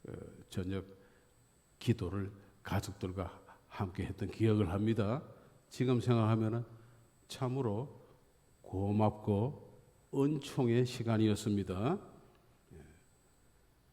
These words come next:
우리가 성당에서는 언제든지, 언제든지 와서 여러 사람과 함께 노래하고 미사할 수 있는데,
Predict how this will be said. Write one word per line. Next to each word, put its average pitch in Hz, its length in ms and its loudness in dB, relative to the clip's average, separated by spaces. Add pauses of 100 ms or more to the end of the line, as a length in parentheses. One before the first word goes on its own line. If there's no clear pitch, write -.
(800)
우리가 127 200 -4
성당에서는 151 680 -2
언제든지, 117 400 2
언제든지 117 460 2
와서 107 460 0 (160)
여러 107 160 2
사람과 104 420 -2
함께 104 380 -6 (140)
노래하고 104 880 -4
미사할 107 400 -2
수 113 100 -4
있는데, 107 420 -4